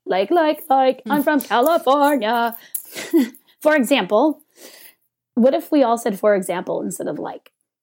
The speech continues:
Speaker 1: For example, if you are already taking walks and trying to go outside and you're already doing these things, just pay more attention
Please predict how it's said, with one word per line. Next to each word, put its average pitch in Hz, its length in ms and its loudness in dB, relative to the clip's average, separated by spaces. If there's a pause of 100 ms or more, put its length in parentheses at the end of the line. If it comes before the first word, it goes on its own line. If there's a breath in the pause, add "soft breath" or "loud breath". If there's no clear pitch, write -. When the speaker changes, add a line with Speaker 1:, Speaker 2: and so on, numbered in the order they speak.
(520)
Speaker 1:
For 302 280 2
example, 202 760 -2 (800)
if 269 160 -2
you 269 140 4
are 254 160 2
already 240 460 2
taking 233 420 -4
walks 196 580 -2
and 208 120 -6
trying 196 220 -6
to 196 60 -6
go 208 180 0
outside 185 680 0
and 180 80 -2
you're 202 200 -2 (100)
already 220 400 2
doing 294 300 2
these 196 220 -6
things, 190 380 -4 (180)
just 285 280 -2
pay 247 160 -4
more 233 220 0
attention 196 800 -2